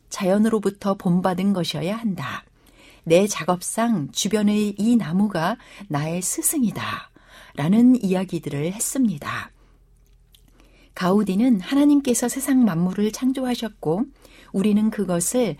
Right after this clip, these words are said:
면밀히 관찰하며 배워야 할 것을 알았던 사람이었습니다. 엘렌 화이트는 그의 글에서 이러한 표현을 합니다. "우리로 하여금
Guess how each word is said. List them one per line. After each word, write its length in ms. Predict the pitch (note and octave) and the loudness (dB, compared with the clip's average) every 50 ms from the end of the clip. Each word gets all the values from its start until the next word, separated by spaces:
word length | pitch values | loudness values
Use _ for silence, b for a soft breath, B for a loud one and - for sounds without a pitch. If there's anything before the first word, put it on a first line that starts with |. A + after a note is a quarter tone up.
| B B B B - | B B B B -6
면밀히 680 | D#3+ D#3+ E3 F#3 G3+ G#3+ A3+ A#3+ A#3 A#3 A#3+ A#3+ A#3+ | -4 -2 0 2 2 4 4 4 4 2 2 2 0
관찰하며 1080 | A#3 - - F3 F3+ F3+ - - A#3 G#3+ G#3 G#3 G#3 G3+ G#3 F#3+ F3+ G3 A#3 A#3+ F3+ D3 b b b b b b | 0 -2 -4 -4 -4 -4 -4 -4 -4 -4 -4 -4 -6 -6 -4 -4 -2 -2 -2 -2 -4 -6 b b b b b b
배워야 380 | - F#3+ F#3+ G3+ A#3 C4 C4 B3+ | -6 -2 0 2 2 2 2 0
할 100 | B3 A#3+ | -2 -4
것을 560 | A3+ - F3+ F3+ F3 - - D#3+ D#3+ F3 F3 - | -4 -4 -4 -6 -4 -4 -2 -2 0 0 -2 -4
알았던 420 | - D#3 D3 D3+ - - - E3 F3 | -6 -6 -8 -8 -8 -6 -6 -4 -4
사람이었습니다. 1120 | F3+ - - - E3+ F3 C#4+ C4 A3+ - - - - D3+ C#3+ C#3+ - - - - - - - b b b b b b b b b b b F#3+ | -6 -6 -6 -6 -2 0 0 2 2 2 0 0 -2 -6 -8 -8 -8 -8 -10 -10 -12 -14 -18 b b b b b b b b b b b -2
엘렌 320 | F#3+ G3+ A3 A3+ A3+ A3 | 0 2 2 2 2 0
화이트는 640 | G#3 G#3 A3 G#3 G3+ G3 - - C#4 C#4 A3+ D3+ B B B B B B - | 0 0 0 0 0 -2 -2 0 2 2 2 0 B B B B B B -6
그의 260 | - B3 C4 C#4+ D4 | -2 0 0 0 0
글에서 720 | - - F3 F3 F#3 F3+ - E3 D3 C#3+ D3+ F#3 A3+ C#4 C#4 B B B B | -2 -4 -4 -4 -4 -6 -6 -8 -6 -6 -4 -4 -4 -6 -6 B B B B
이러한 420 | D#3+ E3 E3+ F3+ F3+ G3 G#3+ A3+ A#3 | -4 -2 0 0 0 2 2 0 0
표현을 420 | - - D4 D4+ D4+ D4 C4 A3+ | 0 -2 0 2 2 2 2 2
합니다. 600 | G3+ E3+ D#3 D3 C#3 C#3 C3 B2 A2+ - - b b b b b b b b b b | 0 -4 -4 -6 -6 -8 -8 -10 -10 -10 -12 b b b b b b b b b b
"우리로 340 | - G3+ A3 B3+ B3 C4 B3+ | 0 2 2 2 2 2 0
하여금 640 | B3 B3+ A#3+ A#3+ A#3 G#3 - D#3+ D#3+ F3+ A#3 D#4 | 0 -2 -2 -2 -2 -2 -2 -2 -2 0 -2 -2